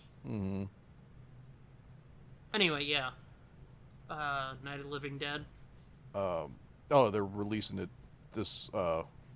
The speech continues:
Speaker 1: October. I forget if it's all of October or what day they're, oh no, it's, I think it's, like, a limited thing. It's one of those things where you gotta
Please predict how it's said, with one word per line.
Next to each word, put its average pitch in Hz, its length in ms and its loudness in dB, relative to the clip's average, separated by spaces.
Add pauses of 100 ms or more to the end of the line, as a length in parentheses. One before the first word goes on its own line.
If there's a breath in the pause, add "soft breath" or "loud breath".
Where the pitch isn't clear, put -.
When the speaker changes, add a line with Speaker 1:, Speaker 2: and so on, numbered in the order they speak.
Speaker 1:
October. 98 520 0 (200)
I - 40 -18
forget 113 200 -4 (760)
if - 80 -8
it's - 160 -2
all 104 260 4
of 113 80 2
October 120 440 2
or 85 40 0
what 92 200 0
day 98 180 0
they're, 92 240 -2 (420 loud breath)
oh 147 80 10
no, 131 140 6
it's, - 140 0 (160)
I 120 40 -6
think 165 160 -4
it's, - 180 -8 (240)
like, 110 140 -4
a 101 80 2
limited 95 480 -2
thing. 92 200 -2
It's 92 120 -6
one 117 80 2
of 104 60 2
those 92 120 2
things 98 200 -2
where 95 80 0
you 87 60 -2
gotta 92 200 2